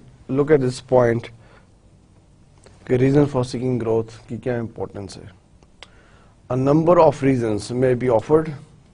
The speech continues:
as to why firms seek to grow। Among the more important ones are the following। बहुत सी रीजंस हैं कि कंपनी ग्रो क्यों करना चाहती हैं,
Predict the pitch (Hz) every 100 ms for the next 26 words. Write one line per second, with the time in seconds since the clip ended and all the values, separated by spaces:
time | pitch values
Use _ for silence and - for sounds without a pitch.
0 | _ _ _ - 135 135 135 143 123 120
1 | 143 170 175 175 139 139 139 - 127 123
2 | - - _ _ - 113 110 120 156 175
3 | - _ _ _ _ _ _ _ 131 139
4 | 147 143 127 123 135 156 143 131 123 113
5 | 123 117 117 117 - 113 107 104 104 98
6 | 101 101 95 - _ _ _ _ _ _
7 | _ _ _ _ 139 165 175 180 139 131
8 | 120 110 95 90 85 - - _ _ _
9 | _ _ 135 139 135 127 135 123 123 123
10 | 120 120 113 110 101 95 90 98 95 98